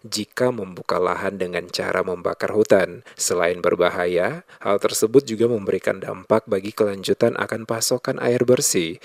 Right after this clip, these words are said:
yang diperoleh dari kawasan hutan yang masih ada saat ini.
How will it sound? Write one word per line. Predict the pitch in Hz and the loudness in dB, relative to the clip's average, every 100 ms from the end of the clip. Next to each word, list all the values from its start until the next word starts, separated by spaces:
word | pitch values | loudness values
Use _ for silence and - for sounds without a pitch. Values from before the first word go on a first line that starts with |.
| - | -4
yang | 90 85 | -4 -4
diperoleh | 87 87 - 98 98 101 | -6 -2 2 4 4 2
dari | 95 92 | 2 -2
kawasan | 101 98 87 92 90 | 2 0 2 -2 2
hutan | 117 - 110 110 | 2 6 4 4
yang | - 95 92 92 | 0 0 0 -2
masih | 107 120 - - | -4 -2 -2 -2
ada | 123 110 95 104 | -2 0 0 0
saat | - 92 95 - | 0 0 0 -2
ini. | 87 85 - - | -2 -2 -4 -8